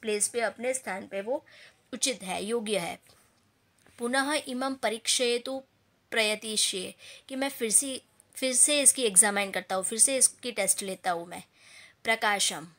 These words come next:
लाउडली, दवारिका अत्र आगच्छ,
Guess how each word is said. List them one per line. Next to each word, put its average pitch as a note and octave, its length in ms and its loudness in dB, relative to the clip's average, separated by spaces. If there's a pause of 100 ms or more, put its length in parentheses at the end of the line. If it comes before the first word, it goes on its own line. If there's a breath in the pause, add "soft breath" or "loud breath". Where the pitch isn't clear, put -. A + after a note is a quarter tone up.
(400)
लाउडली, F#3+ 540 2 (420 soft breath)
दवारिका B3+ 600 2
अत्र A3 360 -2
आगच्छ, F3+ 640 -2